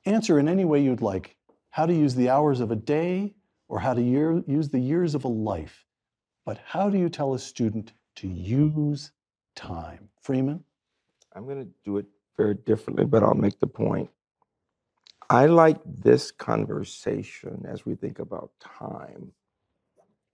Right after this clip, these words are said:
Speaker 2: because we are agreeing even to disagree in this short time without taking it personally. In our country,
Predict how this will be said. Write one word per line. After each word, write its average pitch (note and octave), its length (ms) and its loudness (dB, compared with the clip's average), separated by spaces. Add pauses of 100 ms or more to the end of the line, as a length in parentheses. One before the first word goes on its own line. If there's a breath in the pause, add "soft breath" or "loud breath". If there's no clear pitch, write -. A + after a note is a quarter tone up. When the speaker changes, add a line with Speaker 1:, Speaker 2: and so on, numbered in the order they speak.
Speaker 2:
because A2+ 440 -2
we A#2+ 240 2
are A#2+ 360 0 (100)
agreeing A2+ 800 -6 (180)
even A#2 520 -4
to - 220 -16 (360)
disagree - 800 -4 (200)
in - 140 -6
this C#3 160 -2
short - 360 0
time - 680 -10 (1120)
without A#2+ 440 4
taking - 300 -2
it - 140 -12
personally. E2+ 800 -16 (720)
In A#2 140 -8
our A#2 160 -6
country, - 720 -6